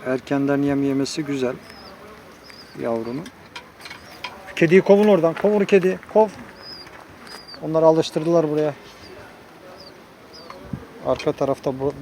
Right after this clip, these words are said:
burada kedi besliyorlar. Bazen bayanlar getiriyorlar. Özellikle, e, kedi köpeklerini buraya getiriyorlar.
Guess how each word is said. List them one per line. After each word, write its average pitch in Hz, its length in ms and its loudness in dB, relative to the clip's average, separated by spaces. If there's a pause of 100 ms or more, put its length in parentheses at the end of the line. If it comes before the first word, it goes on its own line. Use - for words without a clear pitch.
burada 139 240 -8
kedi 143 280 -6
besliyorlar. 120 540 -6
Bazen 120 400 -2
bayanlar 127 400 2
getiriyorlar. 123 580 0 (1120)
Özellikle, 139 640 0
e, 127 720 2
kedi 131 260 -4
köpeklerini 139 600 0
buraya 139 240 2
getiriyorlar. 120 600 -2